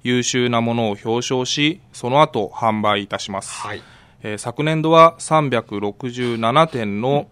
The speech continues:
Speaker 1: 丹精込めて育てた農産物の出品がありました。
Speaker 2: はい。
Speaker 1: 午前九時から正午までが展示、
Speaker 2: はい。
Speaker 1: 午前十一時から表彰式を行いまして、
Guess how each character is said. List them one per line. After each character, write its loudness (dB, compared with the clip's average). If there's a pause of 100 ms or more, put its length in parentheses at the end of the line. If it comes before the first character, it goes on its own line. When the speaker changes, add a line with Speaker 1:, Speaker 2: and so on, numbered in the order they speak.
(160)
Speaker 1:
丹 0
精 -4
込 -6
め -2
て 2
育 0
て -8
た -4
農 -4
産 -6
物 -12
の -2
出 -8
品 -12
が 2
あ -6
り -8
ま -2
し -10
た。 -4
Speaker 2:
は -10
い。 -12 (560)
Speaker 1:
午 4
前 2
九 -2
時 -6
か 0
ら 6
正 2
午 -2
ま 2
で -2
が 6
展 -6
示、 -10
Speaker 2:
は -16
い。 -18 (240)
Speaker 1:
午 0
前 0
十 -2
一 -8
時 -6
か 0
ら 8 (140)
表 2
彰 0
式 -4
を 4
行 -8 (100)
い -4
ま -2
し -8
て、 0